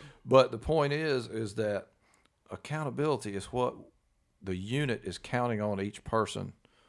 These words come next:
for. Certain, and, you know, and that goes to the standards that you have for the team, how you're gonna treat each other, also what you're gonna deliver. It's all the things, right? But accountability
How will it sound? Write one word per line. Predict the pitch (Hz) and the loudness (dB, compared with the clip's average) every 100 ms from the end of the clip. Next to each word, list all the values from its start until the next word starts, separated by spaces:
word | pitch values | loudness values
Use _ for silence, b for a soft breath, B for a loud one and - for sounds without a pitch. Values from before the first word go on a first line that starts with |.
| b | b
for. | - - - - - - _ _ b b b b b - | -20 -2 -2 -2 -8 -14 _ _ b b b b b -20
Certain, | - - 117 117 | -6 2 2 2
and, | 107 104 | -2 0
you | 107 | 2
know, | 107 | 2
and | 104 | 2
that | 113 117 | 0 0
goes | 110 117 107 | 0 0 0
to | - 104 | 0 0
the | 90 | 0
standards | - 110 113 117 110 | -2 0 2 2 2
that | 135 110 | 0 0
you | 110 | 4
have | 117 107 | 4 4
for | |
the | 104 | 0
team, | 101 117 117 113 | 0 0 0 0
how | 107 | 2
you're | 110 107 | 2 2
gonna | 113 98 | 0 -2
treat | - 120 123 | -2 0 0
each | 120 117 | 0 2
other, | 117 117 117 113 B B B - | 4 4 0 -4 B B B 0
also | 107 113 117 | 0 2 2
what | 117 113 | 4 2
you're | - | 0
gonna | 107 110 | 0 0
deliver. | 92 95 107 127 123 117 | 0 0 2 2 2 -2
It's | 104 - | -2 -2
all | 117 143 135 | 4 4 4
the | 104 | 2
things, | 92 - - 151 104 85 - - | -4 -6 0 0 0 -4 -12 -6
right? | 104 101 101 104 | 0 0 0 -2
But | 101 95 | -4 -4
accountability | 104 - - 156 143 113 151 156 - 107 98 - | -10 -10 -4 -2 0 0 0 0 -4 -6 -6 -10